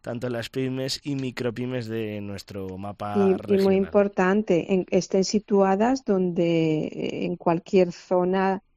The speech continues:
Speaker 2: geográfica del territorio de Aragón, que
Speaker 1: Ujú.
Speaker 2: otras veces las ayudas se centran mucho en esas zonas blancas, zonas donde hay dis-, mm, bueno, pues, eh, donde apenas hay población y es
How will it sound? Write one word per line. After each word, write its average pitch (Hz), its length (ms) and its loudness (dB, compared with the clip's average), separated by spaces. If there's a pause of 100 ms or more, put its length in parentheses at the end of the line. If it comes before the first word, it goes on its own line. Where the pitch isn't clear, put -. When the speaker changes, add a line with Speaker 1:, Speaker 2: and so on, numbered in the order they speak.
Speaker 2:
geográfica 160 680 0
del 160 140 -2
territorio 160 500 -2
de 160 40 2
Aragón, 175 380 2
que - 80 0
Speaker 1:
Ujú. 175 80 4
Speaker 2:
otras 180 240 -2
veces 180 240 -2
las 180 240 -2
ayudas 185 380 0
se 170 160 -4
centran 175 400 -4
mucho 175 460 -4 (280)
en 180 160 2
esas 185 340 -2
zonas 165 440 -2
blancas, 180 720 -2 (260)
zonas 175 320 2
donde 165 640 2 (340)
hay 175 180 2
dis-, 165 320 -2
mm, 156 420 -6
bueno, 175 240 -2
pues, 165 340 -4
eh, 165 540 -2
donde 160 680 -2
apenas 165 800 -4 (380)
hay 165 500 2
población 180 1000 2
y 170 100 0
es 165 220 -2